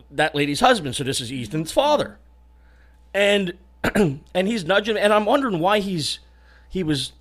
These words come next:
he knew Bella's name, 'cause when we were singing happy birthday, he sang too. And I'm driving home, and I'm talking to Bella about those two, blah, blah, blah. And she goes, "Yeah, they own it."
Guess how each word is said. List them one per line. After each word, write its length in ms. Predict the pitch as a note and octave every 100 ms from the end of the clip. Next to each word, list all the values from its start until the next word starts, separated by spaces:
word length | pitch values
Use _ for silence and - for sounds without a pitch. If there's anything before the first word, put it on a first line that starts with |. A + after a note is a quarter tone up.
| -
he 160 | F3
knew 160 | F#3 A3
Bella's 380 | D#3 E3 C3 C3
name, 420 | F#3 - - A#2+
'cause 100 | -
when 80 | C3
we 80 | D#3
were 80 | D3
singing 240 | D3+ C#3+
happy 220 | C#3+ C3+
birthday, 300 | A2+ D#3+ E3+ G#2
he 120 | C3+
sang 280 | - A2 G2+
too. 280 | A3 B2+ - - - - - - - -
And 340 | F#3 F#3 F#3+ F#3
I'm 120 | G3+
driving 340 | A3+ B3 A3
home, 400 | D#3+ A3 G3 F3 - - - -
and 120 | E3
I'm 80 | E3+
talking 300 | E3 G3 F#3+
to 60 | C#3+
Bella 280 | A#2+ F#3+ F#3
about 220 | D#3 C3+
those 220 | D3+ D3+
two, 180 | - F3
blah, 120 | D#3
blah, 100 | D3
blah. 180 | D3+ F3
And 140 | D#3+
she 120 | - F3
goes, 180 | F3+ - - -
"Yeah, 180 | G#3
they 160 | A#3 G3
own 200 | F#3+ A#3
it." 120 | B2+